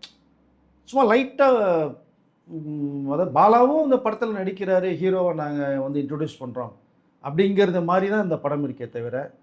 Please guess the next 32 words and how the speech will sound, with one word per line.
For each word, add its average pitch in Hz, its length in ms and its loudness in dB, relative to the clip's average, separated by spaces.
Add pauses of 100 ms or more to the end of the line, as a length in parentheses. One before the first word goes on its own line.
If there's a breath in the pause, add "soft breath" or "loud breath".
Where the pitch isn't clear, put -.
(400)
பாலாக்கு 208 260 4
ஒரு 165 240 -4
டர்னிங் 254 320 4
பாயிண்ட் 175 240 0
அமையும் 151 480 -4
அப்படின்னா 151 220 -6
காந்தி 156 280 -4
கண்ணாடி 139 340 -8
அமையறதுக்கான 127 640 -6
வாய்ப்புகள் 196 720 -2
கம்மின்னு 165 340 -2
நான் 135 240 -2
நினைக்கிறேன். 147 400 -6 (640)
But 120 160 -18
மற்றவர்கள் 151 280 -4
பாருங்க 143 300 -4
எப்படின்னு 131 220 -4
தெரியாது. 123 500 -6 (380)
Maybe 190 180 -2
இதெல்லாம் 180 340 0
கூட 160 240 2
உடைச்செறிஞ்சு 165 400 -2
நாளைக்கு 147 220 -4
கண்டிப்பாக 143 400 -4
படம் 139 300 -6
மிகப்பெரிய 139 400 -4
அளவு 147 80 -2
வெற்றி 127 240 -6
பெறணுங்கிறத 165 480 -2
நானும் 139 260 -6
சொல்ல 120 260 -10
வரேன். 113 240 -10